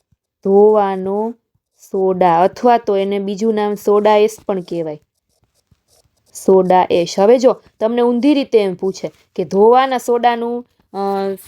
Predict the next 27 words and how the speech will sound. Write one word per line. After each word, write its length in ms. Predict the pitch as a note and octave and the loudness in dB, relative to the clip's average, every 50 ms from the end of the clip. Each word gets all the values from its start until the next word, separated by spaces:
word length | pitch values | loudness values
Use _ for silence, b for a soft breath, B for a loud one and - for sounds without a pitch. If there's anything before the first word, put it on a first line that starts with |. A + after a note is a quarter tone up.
| - | -4
સૂત્ર, 360 | - B3+ B3+ - - F#3+ F3+ | -4 -4 -2 0 0 0 0
તો 120 | F3 F#3+ F#3+ | 0 0 0
કે 240 | F#3 G3+ F#3+ G3+ A3 | 2 2 4 4 4
એન 100 | A#3 A#3+ | 2 0
એ 80 | A3+ | 0
ટુ 160 | A3+ - G#3 | -2 -2 -4
સી 240 | G3+ G#3 - G#3 G3+ | -4 -4 -4 -4 -2
ઓ 100 | G3 F3 | -2 -2
થ્રી, 160 | E3 - F#3 | -2 -2 -2
અથવા 200 | F#3+ - - B3 | -2 0 0 -2
તો 100 | A3+ A#3+ | -4 -4
એમ 100 | B3+ C4 | -6 -10
પૂછે 220 | B3 - A#3 G#3 G3+ | -8 -8 -6 -6 -6
ખાવાના 480 | - - G#3+ A3 A#3+ C4 C4 B3 A3+ | -2 0 2 2 4 2 2 0 -2
સોડાનું 400 | G#3+ - A3+ G#3 G#3 G3+ F#3+ F#3+ | -2 -2 -2 0 0 -2 -2 -4
સૂત્ર, 340 | F3+ - G#3 G3+ - F#3 F3+ | -6 -6 -8 -8 -6 -8 -8
તો 140 | E3+ - F3+ | -8 -6 -6
એન 220 | F3 G3 A3+ A#3+ | -4 -4 -2 0
એ 120 | A#3+ A3+ G#3 | 0 0 0
એચ 100 | F#3+ G3 | 0 -4
સી 240 | - - F#3 F3 F3 | -8 -8 -6 -4 -4
ઓ 80 | D#3+ | -4
થ્રી. 200 | D#3 - D#3+ D#3+ | -6 -8 -10 -6
બરાબર? 300 | D#3 G3 A#3+ D4+ D#4+ E4 | -2 0 2 2 2 0
થયું 360 | D#4+ - - A#3+ B3+ B3+ C4 | -2 -2 -2 -2 0 0 2
એ 120 | C#4+ C#4+ A3+ | 2 0 0
જ. 100 | E3+ | -2